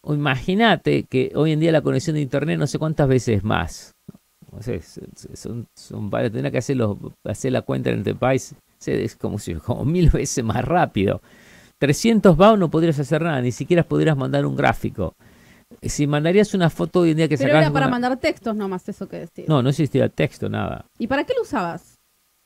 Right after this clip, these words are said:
Speaker 1: Te conectabas con un B B S, con un bulletin board, con un servicio de boletín,
Speaker 2: ¿Para
Speaker 1: otra
Speaker 2: qué? Si no hablabas con la gente.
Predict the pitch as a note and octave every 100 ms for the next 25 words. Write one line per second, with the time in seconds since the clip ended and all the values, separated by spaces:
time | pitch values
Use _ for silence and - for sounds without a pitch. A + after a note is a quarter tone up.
0 | _ - C3+ C3 C3 D#3+ D#3+ D#3 D3 C#3+
1 | C#3+ D3+ E3+ C4+ A3+ - B2+ B2 C3 B2+
2 | C#3 D3 C#3+ D3+ D3+ G3+ G#3 D#3 A#2 B2
3 | A#2 B2 B2+ C3 C3 A2+ G#2+ G#2 G2+ A2
4 | A2+ - E3+ E3 G2+ B2 C3+ A#2 A3+ F#3
5 | _ - - - A3 G#3+ G#3+ A3 G3+ G3+
6 | G3 F3+ F3